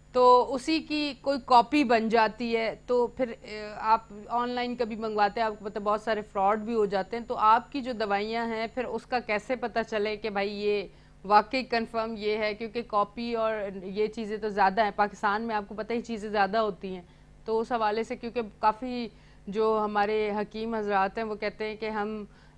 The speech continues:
अ, online सिर्फ अपने ही प्लेटफॉर्म से देते हैं, हम किसी medical पे या कहीं नहीं रखवाते, इस वजह से नहीं रखवाते कि फिर इसकी नकल आ जाएगी और हमारी दवाई का वो असर नहीं होगा, फिर हमारी दवाई का वो जो एक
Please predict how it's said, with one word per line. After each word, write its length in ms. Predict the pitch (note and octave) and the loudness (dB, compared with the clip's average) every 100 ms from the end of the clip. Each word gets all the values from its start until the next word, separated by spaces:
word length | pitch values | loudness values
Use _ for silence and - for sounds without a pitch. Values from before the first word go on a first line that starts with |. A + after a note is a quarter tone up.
| F#3+ | 2
अ, 40 | F#3 E3+ | 2 2
online 500 | G3 A3 A#3 A#3 A#3 | 2 0 0 -2 -4
सिर्फ 260 | A#3 B3+ B3 | -4 -4 -4
अपने 300 | - G#3 A#3 | -6 -6 -6
ही 60 | C4 | -6
प्लेटफॉर्म 540 | B3+ A3 G#3 - G#3 | -4 -6 -6 -4 -4
से 180 | G3+ A3+ | -2 -4
देते 320 | G3 F#3+ G3+ | -2 -4 -4
हैं, 380 | A#3 A#3 - - - | -4 -4 -8 -20 -2
हम 240 | A3+ A#3+ | -2 0
किसी 240 | B3 A3 A#3+ | -4 -8 -6
medical 540 | A3 G3 G#3+ A#3 A#3 | -4 -2 -2 -2 -2
पे 200 | - A#3 | 0 0
या 140 | A3+ A3 | 0 -2
कहीं 340 | A3 A3 B3 | -4 -4 -2
नहीं 140 | A#3+ | -2
रखवाते, 520 | A#3 G#3+ G#3+ G3 G#3+ A3 | -4 -4 -2 -2 -2 -6
इस 300 | - A3 A#3 | -6 -6 -4
वजह 200 | A#3 A#3+ | -2 -4
से 120 | A#3+ | -6
नहीं 120 | A#3 | -6
रखवाते 440 | A3 G#3+ G3+ A3 | -4 -2 -2 -4
कि 100 | A3 | -10
फिर 160 | A3+ A3+ | -6 -6
इसकी 240 | G#3+ - | -6 -8
नकल 360 | G#3+ F#3 G#3+ G#3+ | -8 -6 -4 0
आ 120 | G#3+ | 0
जाएगी 320 | G#3 G#3 G3 | 0 -4 -4
और 60 | G#3+ | -4
हमारी 260 | G3+ F3+ F#3 | -4 -6 -6
दवाई 340 | F#3+ F3+ F3+ | -6 -4 -6
का 160 | F3+ G3 | -8 -8
वो 120 | G3 | -6
असर 360 | F#3+ - G#3+ | -8 -6 -4
नहीं 180 | G#3 A3 | -4 -4
होगा, 240 | G#3 F#3+ G#3 | -2 -2 -4
फिर 140 | G#3 | -4
हमारी 240 | F#3+ F3 | -4 -4
दवाई 280 | F3+ F3+ F#3 | -4 -4 -4
का 140 | F3+ G3+ | -4 -6
वो 220 | F3+ F#3 | -6 -6
जो 120 | F#3 | -6
एक 160 | F#3+ | -6